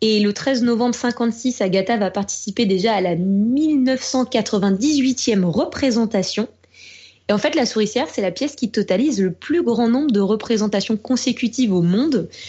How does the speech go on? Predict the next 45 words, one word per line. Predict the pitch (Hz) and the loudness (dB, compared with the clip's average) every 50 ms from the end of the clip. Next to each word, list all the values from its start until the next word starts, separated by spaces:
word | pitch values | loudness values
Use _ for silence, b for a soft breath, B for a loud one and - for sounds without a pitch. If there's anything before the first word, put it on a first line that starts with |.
| B B B B | B B B B
Depuis | 170 208 202 - 294 | -2 0 0 0 0
sa | - - 226 | 0 0 0
création, | 226 - 233 208 202 196 - 285 311 | 0 0 0 0 0 0 0 0 0
elle | 254 185 | 0 0
a | 175 - - | 0 0 0
jamais | 180 175 233 254 262 277 277 311 311 | 0 2 2 2 2 2 0 0 -2
quitté | - - 247 233 - 247 254 - - | -4 -4 -4 -2 -2 -2 -4 -2 -2
l'affiche. | 196 202 214 214 - 240 262 - - - B B B B B B B B B B B _ - | -2 -2 -2 -2 -2 -4 -4 -4 -6 -8 B B B B B B B B B B B _ -2
Elle | 190 185 185 190 175 - | 0 2 2 2 0 0
passe | - 247 254 - - | -2 -2 -2 0 0
là | 247 226 | 0 2
le | 220 208 190 | 2 2 0
cap | 196 - 254 262 233 | 0 0 -2 -2 0
des | 180 190 170 | 0 -2 0
vingt-cinq | 180 247 262 - - 247 247 - | 0 -2 -2 -2 -4 -4 -2 0
mille | 277 240 | 0 0
représentations | 214 202 277 - - - 269 247 233 247 220 - 220 214 - - - 262 294 311 | 2 0 0 -4 -2 -2 -2 -2 0 -2 -2 -2 -4 -4 -4 -4 -4 -4 -2 0
le | 302 233 240 254 | 0 0 0 0
dix-huit | 233 208 220 240 233 226 254 294 | 0 -2 -2 -4 -4 -4 -2 -2
novembre | 285 254 233 208 208 262 277 277 226 | 0 0 0 0 0 -2 0 0 0
deux | 202 254 | 0 0
mille | 254 247 226 214 185 | 0 0 0 0 0
douze. | 180 208 262 254 196 175 | 0 0 0 -2 -2 -2
Elle | - 170 180 185 | -2 -2 0 0
est | 185 | 0
jouée | 160 170 190 | 0 0 -2
toutes | - - 330 - - | -2 -4 -8 -6 -4
les | 254 240 | -4 -4
semaines | 233 - 226 214 226 247 220 170 151 | -2 -2 -2 0 0 0 0 0 0
depuis... | 151 220 233 226 - - - 247 247 247 | -2 -2 -4 -4 -6 -4 -2 0 2 2
Euh, | 202 190 185 175 170 B B B B B B B B | 2 2 2 0 -2 B B B B B B B B
sa | - - 214 202 | -4 -2 -2 -2
création | 208 - 220 202 202 - 254 240 | 0 0 0 0 2 2 0 0
en | 214 | 0
cinquante-deux, | - 220 202 196 - 202 196 190 180 196 226 285 - B B B B B | 0 0 -2 0 0 0 0 2 2 2 0 0 -2 B B B B B
ce | B - | B -8
qui | - - 240 | -2 0 0
en | 202 180 | 2 2
fait | - 262 | 2 2
la | 277 233 185 | 2 2 0
pièce | - 262 269 - | 0 -2 -2 0
la | 226 185 | 0 -2
plus | - - 262 247 | 0 0 0 2
longtemps | 269 262 226 - 262 262 | 2 2 0 0 0 0
jouée | 233 196 202 233 285 | 2 2 2 0 0